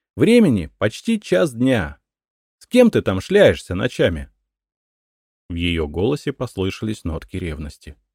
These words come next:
Сложно было сказать, являлось ли это настоящим чувством,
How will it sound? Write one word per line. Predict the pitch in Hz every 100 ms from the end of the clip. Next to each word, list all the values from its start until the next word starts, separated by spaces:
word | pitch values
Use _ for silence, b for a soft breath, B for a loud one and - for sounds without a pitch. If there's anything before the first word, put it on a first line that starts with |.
| _ _ _ _ _ _ _
Сложно | - 226 202 110 82
было | 95 87
сказать, | - 98 87 73 - _ _ _ -
являлось | 95 123 190 131 82 98
ли | 104
это | 90 85
настоящим | 85 - 87 80 - 95
чувством, | 208 208 - 80